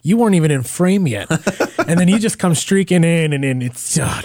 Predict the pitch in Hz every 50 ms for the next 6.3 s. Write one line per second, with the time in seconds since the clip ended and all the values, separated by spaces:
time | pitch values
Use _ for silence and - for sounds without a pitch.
0 | - - - 170 180 202 185 151 123 123 127 127 135 139 139 135 123 120 110 117
1 | 131 127 - - - 135 139 143 147 135 117 123 120 135 143 139 - - 123 120
2 | 120 120 120 120 120 120 120 117 113 120 165 180 147 117 - - _ - - 131
3 | 131 120 - 151 175 180 - - 139 127 123 - - 147 139 127 120 123 117 -
4 | - - - - - - - - _ - 160 180 160 123 131 143 185 185 - 214
5 | 165 123 - 175 170 160 147 135 143 131 - - _ _ - - - 175 175 165
6 | 147 131 127 123 117 -